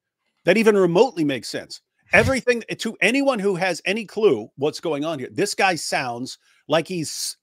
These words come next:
Speaker 1: the stupidest person in the world, or he's completely insane. It's one or the other. What do, what did he just say there? "We believe that the gospel is, you, we don't go to the gospel. You can't go to the gospel because the gospel is, it's, we no longer have it."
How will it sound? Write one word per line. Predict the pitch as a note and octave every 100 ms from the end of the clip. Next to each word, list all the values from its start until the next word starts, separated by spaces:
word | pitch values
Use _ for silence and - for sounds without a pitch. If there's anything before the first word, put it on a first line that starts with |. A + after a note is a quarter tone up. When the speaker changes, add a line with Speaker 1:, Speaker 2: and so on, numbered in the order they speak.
| -
Speaker 1:
the | D#3+
stupidest | C#3+ - - A3+ A#3 G#3+ G3+
person | F#3+ F#3 F3
in |
the | E3
world, | D3+ F3+ G3+ _ _ _
or | F#3 G#3 A3+ G3 _
he's | E3+ F3
completely | F3 C#3+ G3 E3 D3+
insane. | C#3 - C3+ D#2 _ _ _
It's | E3 D#3
one | G3 G#3+
or |
the | F3+ F#3+
other. | E3 - _ _ -
What | B2 G#3+ -
do, | G3
what | C#3 G#3
did | G#3+ G#3
he | F#3+
just | D3+ E3 -
say | F3+
there? | C3 - _
"We | C#3 C#4+
believe | G#3+ G#3 F#3 B3 B3 - - _ - - - -
that | F#3+ D3
the | F3+
gospel | E3 A#3 - A3
is, | A3
you, | E3+ G3+ F#3
we | F3+
don't | B3+ A#3
go | C4+
to | A#3+
the |
gospel. | F3+ F3 - C3+
You | C3 A3+
can't | A3+
go | G3+
to | G3
the | D#3+
gospel | E3+ C#3+ D3
because | C#3+ F3+ D3+
the |
gospel | D3+ A#3+ - A#3 A3 G#3+
is, | G#3 G3+
it's, | G#3 G3
we | F#3
no | A3 A#3
longer | A#3 A3
have | F#3+ A#3+
it." | D3